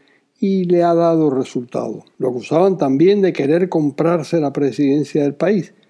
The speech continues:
Hay algo de esto, pero ese argumento no le cerró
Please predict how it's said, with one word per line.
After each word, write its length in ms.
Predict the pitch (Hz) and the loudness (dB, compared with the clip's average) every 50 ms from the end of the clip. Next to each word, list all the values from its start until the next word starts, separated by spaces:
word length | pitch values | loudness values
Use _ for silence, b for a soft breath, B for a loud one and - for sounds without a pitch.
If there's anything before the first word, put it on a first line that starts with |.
| _ _ - | _ _ -2
Hay 100 | - 262 | 0 2
algo 320 | 262 262 254 226 220 202 196 | 2 2 4 4 4 4 4
de 80 | 196 | 4
esto, 340 | 180 202 - - - - - _ _ _ _ _ | 2 -2 -6 -12 -14 -14 -14 _ _ _ _ _
pero 220 | 156 165 185 196 | -2 0 0 0
ese 220 | 190 185 - 185 | 0 -2 -2 -2
argumento 800 | 180 170 170 156 160 160 160 170 170 165 160 143 - 170 156 147 - _ _ _ _ _ _ _ _ - | -2 0 0 0 0 0 2 2 2 2 0 0 -2 -6 -6 -6 -10 _ _ _ _ _ _ _ _ -2
no 420 | 160 160 156 160 175 175 175 175 | 0 2 4 4 4 4 4 4
le 160 | 165 160 147 | 2 0 -2
cerró 560 | - - 147 131 113 120 131 151 156 151 147 | -2 -4 -6 -6 -6 -2 0 0 0 0 -2